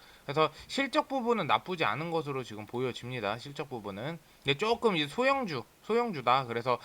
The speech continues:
지분 현황 보시면은 유동 주식 비율이 팔백만 주밖에 없어요. 근데 지분 현황 지배 구조 굉장히 좋아요. 대표가 오십 프로 가까이 차지하고 있기 때문에 뭔가 경-,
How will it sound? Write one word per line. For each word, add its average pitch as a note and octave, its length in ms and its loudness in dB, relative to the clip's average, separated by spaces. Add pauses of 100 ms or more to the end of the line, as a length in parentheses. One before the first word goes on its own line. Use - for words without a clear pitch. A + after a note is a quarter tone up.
(180)
지분 D#3+ 280 -2
현황 G3 280 4
보시면은 C#3+ 760 0 (240)
유동 A3+ 320 2
주식 G#3+ 280 -2
비율이 F3 340 0
팔백만 C4 560 2
주밖에 D#3 300 -4
없어요. A#2+ 220 -6
근데 F3 220 2
지분 F#3 400 0
현황 A3 300 4
지배 D#3 320 4
구조 F3+ 260 -4
굉장히 B2+ 300 -2
좋아요. G#2 320 0 (340)
대표가 F#3+ 420 6
오십 F#3+ 340 2
프로 A#3 200 4
가까이 F3+ 300 0
차지하고 G3 440 2
있기 D3+ 160 -6
때문에 D#3 520 0 (240)
뭔가 D#3 260 6
경-, D3 360 0